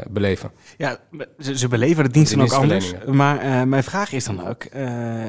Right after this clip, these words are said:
Speaker 2: dat is misschien een vraag aan jou, Dion. Ehm, levert dat dan uiteindelijk ook meer geld op? Ik bedoel, eh, in, in het misschien wat meer specialistischere werk wat, wat Tugro uitvoert, kan ik dat heel goed begrijpen. Maar als je het hebt over reguliere schoonmaakdienstverlening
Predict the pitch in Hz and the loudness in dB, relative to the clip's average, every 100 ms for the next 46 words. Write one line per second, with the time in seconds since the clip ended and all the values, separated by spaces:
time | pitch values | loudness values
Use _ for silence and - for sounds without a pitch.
0 | 90 127 127 123 123 110 117 127 170 117 | -8 -8 -4 0 2 2 -2 -2 -2 -2
1 | 101 - - 127 120 - _ _ _ _ | -4 -8 -8 -6 -4 -6 _ _ _ _
2 | _ - 131 147 165 135 135 131 127 143 | _ -6 2 2 2 0 -2 0 -2 0
3 | 131 117 147 139 233 285 214 147 - - | -2 2 2 4 2 2 0 -4 -6 -8
4 | 135 139 - 143 151 143 135 135 - - | -2 -2 0 -2 -2 -2 -4 -6 -12 -16
5 | - - - 151 131 127 143 139 - - | -12 -6 2 2 4 2 0 -2 -2 -4
6 | - 143 147 127 117 113 107 107 - 110 | -2 -4 -4 -4 -2 0 0 -4 -8 -14
7 | - 165 143 120 117 - 110 - 120 98 | -8 -6 -2 -2 -2 -4 -6 -2 -2 0
8 | 123 120 98 98 95 117 190 - _ _ | -2 -2 -6 -6 -6 -8 -12 -16 _ _
9 | _ 117 110 - 113 113 104 110 117 113 | _ -4 -4 -4 -4 -4 -2 -2 -2 -2
10 | 110 98 147 160 127 98 98 - 90 - | -4 -4 -4 -2 -2 -4 -6 -6 -10 -10
11 | 90 | -10